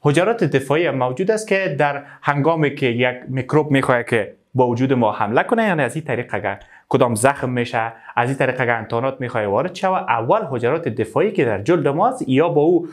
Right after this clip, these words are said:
مقابله می‌کنن و بعد از او اگر یا ناتوان بودن، باز می‌تونه که وارد خون شود یا به عضلات وارد شود. خب او گپ بعدیش است. اما پرایمری امیون ریسپانس، امیون ریسپانس ابتدایی یا جواب ابتدایی را کی می‌ته؟ جلد می‌ته در این قسمت.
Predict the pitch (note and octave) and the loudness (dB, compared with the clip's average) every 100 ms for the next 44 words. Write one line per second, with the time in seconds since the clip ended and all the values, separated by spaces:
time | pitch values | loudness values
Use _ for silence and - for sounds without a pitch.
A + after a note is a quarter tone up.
0 | - C#3 C#3+ C3+ B2+ D#3 A#3 C4 B3 B3 | -2 0 2 2 2 2 2 0 0 -2
1 | D4 - - - - E3+ C4 G#3+ F3+ D3+ | -2 -10 -12 0 0 4 2 2 2 2
2 | D#3 D#3 F#3+ F3+ D#3 D3+ D#3 F3+ F#3 D4 | 0 2 2 2 0 0 -2 0 -2 -2
3 | A#3+ F3 F3+ F3+ D#3 D3 C3+ C#3 C#3 D#3 | -2 -2 0 0 -2 0 0 0 -2 -4
4 | D3 D3 C#3 B2 A#2 A2+ G2+ F#2+ C#3 C#3+ | -2 -2 0 0 0 0 -2 -2 -2 -2
5 | C3+ C3 C3 C3 - - - - - G#3 | -4 -4 -4 -4 -8 -20 -2 -2 2 0
6 | F3+ - - D#3+ D3+ G#2+ G2 F#2+ G2+ - | -2 -12 0 2 2 0 0 -2 -4 -4
7 | F#2 - - - C3 G2 - - C3+ G3+ | -6 -8 -2 0 2 -2 -4 -2 0 2
8 | A#3+ F3 C3+ C3 C3 D3 B2+ A#2+ - C#3+ | 0 0 0 0 0 0 0 -2 -2 -2
9 | - - - - C#3+ C#3+ C#3 C#3 C#3 E3+ | -4 -12 -6 0 2 4 2 2 0 0
10 | F3 F3 - B2+ - B2+ C#3 G3 F#3 B2+ | 0 0 0 0 0 2 2 2 2 0
11 | A#2 A#2 F3+ D3 A#2+ - A2+ C#3+ E3 E3 | 0 2 2 0 -2 -2 0 2 0 -2
12 | G3+ A#3 A3+ - A2+ F#2 - G2 - G#2+ | -4 -4 -2 -4 -4 -6 -12 -10 -6 -4
13 | G#2 - - A2+ - | -6 -8 -8 -8 -12